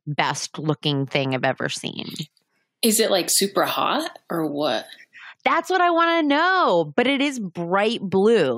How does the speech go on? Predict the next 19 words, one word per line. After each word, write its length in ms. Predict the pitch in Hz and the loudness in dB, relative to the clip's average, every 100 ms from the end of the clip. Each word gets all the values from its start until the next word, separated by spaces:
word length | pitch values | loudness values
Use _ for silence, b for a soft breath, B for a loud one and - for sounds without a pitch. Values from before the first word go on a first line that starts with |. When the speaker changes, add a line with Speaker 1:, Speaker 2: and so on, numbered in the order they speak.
| 131 | -2
Speaker 1:
Like, 320 | 175 185 185 | 0 0 0
it's, 240 | 185 - | -4 0
like, 180 | 196 226 | 0 2
Speaker 2:
Hmm. 60 | 202 | 0
Speaker 1:
you 140 | 214 | 0
know 100 | 226 240 | 0 2
the 80 | |
way 160 | 240 226 | 2 0
it's, 140 | 208 | 0
like, 180 | 220 196 156 | -2 -4 -2
bright 320 | 165 170 175 - | 0 0 -2 -4
orange 680 | 160 151 180 202 214 202 | -2 0 0 0 -2 0
on 180 | 165 160 | 0 0
Doritos? 540 | 165 160 156 180 185 | 0 2 2 2 2
Speaker 2:
Mm-hmm. 180 | 185 202 | 2 2
Speaker 1:
It's, 80 | 240 | 2
like, 120 | 165 - - | 0 -4 -2
bright 320 | 151 147 147 | 0 2 -2
blue. 520 | 147 120 95 - - | -4 -2 -2 -4 -12